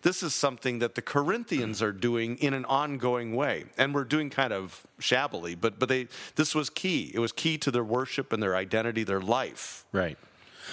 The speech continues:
Speaker 2: I, I find it, uh, when we talk about the representative or symbolic version of this, the Zwinglian version, or what has evolved out of the Zwinglian version,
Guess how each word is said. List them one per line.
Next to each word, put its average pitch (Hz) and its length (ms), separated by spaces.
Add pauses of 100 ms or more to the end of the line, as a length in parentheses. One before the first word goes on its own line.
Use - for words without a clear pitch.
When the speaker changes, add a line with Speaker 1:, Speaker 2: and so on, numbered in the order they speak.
(140)
Speaker 2:
I, 151 300
I - 20
find 156 340
it, 113 420
uh, 95 340 (100)
when 123 260
we 120 100
talk 131 300
about 101 300
the 92 340 (260)
representative 101 800
or 87 220
symbolic 101 580 (460)
version 123 500
of 92 140
this, 90 240
the 107 100
Zwinglian 110 640
version, 92 480
or 85 200 (420)
what 110 340
has 110 240
evolved 107 380
out 90 120
of 90 140
the 95 80
Zwinglian 95 540
version, 90 500